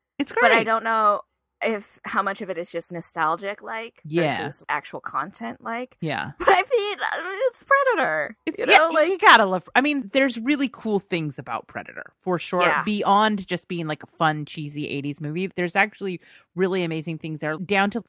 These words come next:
Speaker 1: the introduction of the design. Like, Sam, uh, what is it? Sam Winston? He dr-, he,
Speaker 2: Mm-hmm.
Speaker 1: he
Speaker 2: Yeah.
Speaker 1: designed it, right?
Speaker 2: Yeah.
Speaker 1: His design for the Predator, it breaks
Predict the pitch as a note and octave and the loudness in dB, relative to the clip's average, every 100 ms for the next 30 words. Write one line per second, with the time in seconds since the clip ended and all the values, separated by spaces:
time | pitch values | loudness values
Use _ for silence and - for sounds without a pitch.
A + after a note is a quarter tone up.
0 | - E3+ D#3+ D#3+ E3 F3 E3+ D3+ - D#3+ | -8 -6 -6 -6 -6 -6 -4 -4 -4 -8
1 | - C#3+ D3 C#3+ C3 C3 A#2+ C3 C#3+ - | -6 -8 -8 -10 -12 -8 -6 -6 -6 -4
2 | F3+ F#3+ G3+ - _ _ _ - E3+ D3 | 0 0 -2 -6 _ _ _ -2 2 2
3 | C#3 - _ - F3+ F#3 - - F#3 F3+ | 0 -6 _ -8 -6 -6 -8 -8 -6 -4
4 | F3 F#3+ - B3 B3 A3 G3 - G3+ C#3+ | -4 -6 -6 -4 -4 -6 -12 -10 -6 -6
5 | - F#3+ A3 G#3+ G3 - G3+ D#3+ C3 C3 | -6 -2 -2 -2 -8 -8 -6 -6 -6 -6
6 | - F#3+ - - - - C#4 D4+ A#3 A#3+ | -4 -4 -6 -20 -12 0 2 2 0 -4
7 | E3+ D#3+ E3+ F#3 F#3 E3+ - D#3 D#3+ G3+ | -2 -2 -2 -2 -4 -6 -6 -8 -2 -2
8 | - - G3+ - E3 D3 E3 E3+ - - | -4 -4 -4 -4 -8 0 0 0 -4 -14
9 | - | -14